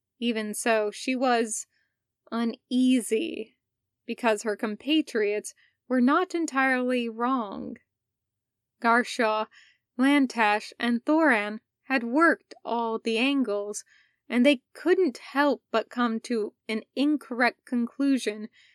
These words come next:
that still sounded far too likely. The Ta'ari were conspiring with the new System Lords.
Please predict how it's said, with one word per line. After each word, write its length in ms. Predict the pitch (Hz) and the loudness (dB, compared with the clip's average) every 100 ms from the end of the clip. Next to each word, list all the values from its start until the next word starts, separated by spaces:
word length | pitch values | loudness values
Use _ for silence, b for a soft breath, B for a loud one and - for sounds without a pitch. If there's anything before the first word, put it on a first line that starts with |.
| b - | b -6
that 140 | 226 | -6
still 320 | - - 294 | -2 0 2
sounded 640 | 277 - 277 269 226 214 233 - - | 0 0 2 2 2 -2 -6 -14 -4
far 300 | 269 311 320 | 2 2 2
too 340 | - 285 277 | -2 -2 -2
likely. 760 | 262 262 262 - 208 - - - _ _ _ _ _ _ _ | 0 0 -2 -6 -6 -6 -10 -16 _ _ _ _ _ _ _
The 100 | 220 | -8
Ta'ari 760 | - - 240 254 247 214 220 - _ _ | -6 2 4 6 4 2 -2 -6 _ _
were 80 | 226 | -2
conspiring 960 | 269 240 - 269 254 269 226 208 208 208 | 2 2 2 2 4 4 2 0 -4 -6
with 140 | 220 - _ | -6 -8 _
the 100 | 247 | -2
new 340 | 233 240 247 233 | 2 4 4 2
System 640 | - 220 - - 226 208 | -2 -2 -4 -4 -6 -4
Lords. 680 | 208 202 202 202 196 - | -4 -4 -4 -8 -8 -10